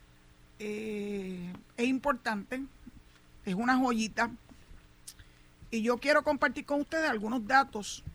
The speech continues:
iniciales que comparte, a su vez, la doctora Pilar Barbosa de Rosario, hija del prócer.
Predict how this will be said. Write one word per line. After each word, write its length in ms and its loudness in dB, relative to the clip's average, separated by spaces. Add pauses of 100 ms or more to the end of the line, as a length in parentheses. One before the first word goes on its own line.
(420)
iniciales 680 4 (160)
que 320 -2 (180)
comparte, 720 2 (760)
a 100 0
su 180 -2
vez, 200 -2 (1120)
la 140 4
doctora 680 6
Pilar 260 0
Barbosa 460 4
de 80 4
Rosario, 600 0 (200)
hija 420 -2
del 180 -8
prócer. 460 -10